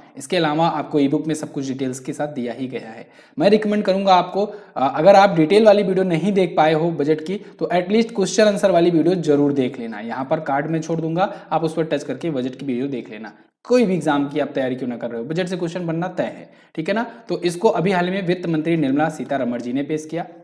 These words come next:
ये देखिए, पन्द्रह पॉइंट्स में मैंने आपको बहुत ही डिटेल के साथ बता करके दिया था वीडियो, और एक वीडियो और मैंने दी थी क्वेश्चन आंसर की,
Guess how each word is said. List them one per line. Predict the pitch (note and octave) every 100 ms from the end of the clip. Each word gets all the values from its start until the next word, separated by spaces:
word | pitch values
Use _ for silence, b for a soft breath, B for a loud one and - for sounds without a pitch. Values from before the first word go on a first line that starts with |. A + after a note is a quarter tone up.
| -
ये | B2+
देखिए, | C3 D#3
पन्द्रह | E3 A#2+ B2
पॉइंट्स | C3 B2+ C3+
में | C#3
मैंने | B2+
आपको | B2 -
बहुत | B2 A#2+
ही | B2+
डिटेल | B2+ C#3 C#3+
के | C#3+
साथ | - C#3
बता | B2+ A#2+
करके | C3 C3+ A#2+
दिया | A#2+
था | C3+ D3+
वीडियो, | D3 D3 F#3+ B B B B
और | C3+ C3 - -
एक | C#3
वीडियो | C3+ C3+
और | C3+ D3
मैंने | E3 D#3
दी | D3+ D3
थी | D3+
क्वेश्चन | - - C3 C3+
आंसर | B2 A2+ A#2
की, | -